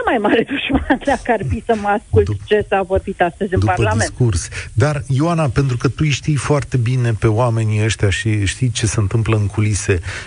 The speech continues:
Speaker 2: chiar varianta ca domnul Câțu să se retragă sau să fie retras la președinția Senatului, de exemplu, dau un exemplu așa, nu e luată în calcul, asta ar rezolva foarte ușor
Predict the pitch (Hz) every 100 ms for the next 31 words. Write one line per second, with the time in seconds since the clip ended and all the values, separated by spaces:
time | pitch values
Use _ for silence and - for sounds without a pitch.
0 | - - 143 185 170 160 139 139 135 120
1 | 107 - 95 101 139 127 110 - 127 113
2 | - 92 - 196 226 220 - - - -
3 | - 123 156 196 - - - 175 240 196
4 | 131 117 131 127 139 - 170 180 147 120
5 | - 156 135 - 113 110 - 117 110 131
6 | 123 - 139 110 123 117 127 113 - 101
7 | 98 90 85 - - - - 104 98 95
8 | 90 - 90 - 107 90 90 92 98 90
9 | 98 92 90 - 85 - - - - 113
10 | 139 151 120 127 123 107 139 156 160 117
11 | 113 131 120 107 107 110 95 151 - -
12 | - 180 156 - 160 - 180